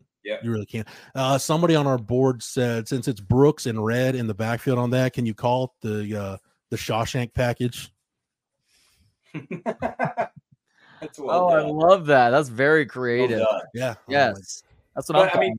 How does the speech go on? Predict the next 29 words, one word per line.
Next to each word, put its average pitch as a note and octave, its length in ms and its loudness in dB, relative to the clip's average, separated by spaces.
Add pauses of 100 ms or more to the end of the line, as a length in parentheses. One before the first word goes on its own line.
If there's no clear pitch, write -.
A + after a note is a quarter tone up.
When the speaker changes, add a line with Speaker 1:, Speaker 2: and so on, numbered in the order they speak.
(180)
Speaker 3:
going G#2+ 280 -6
Speaker 1:
guys, G3+ 300 2
Speaker 3:
forward. G3 160 -4 (200)
Speaker 1:
there, E3+ 240 -8
there's G#3+ 160 -6
so F#3 240 -4
many D#3+ 200 -8
things C#3 280 -8
they B2 120 -4
could G2+ 180 -10
do G2+ 120 -6
with A2 160 -8
that. A2 320 -2
You B2 80 -18
could - 160 -20
put A#2+ 160 -10
J G#2+ 220 -10
T G#2+ 220 -14
Sanders G#2+ 500 -10
back G#2 320 -8
there. G2+ 220 -8
You G2 120 -16
could - 140 -20
put G#2 200 -12
Whittington G#2 460 -10
back G2+ 300 -8
there. G2+ 260 -6
You F#2+ 240 -18
could, B2+ 200 -14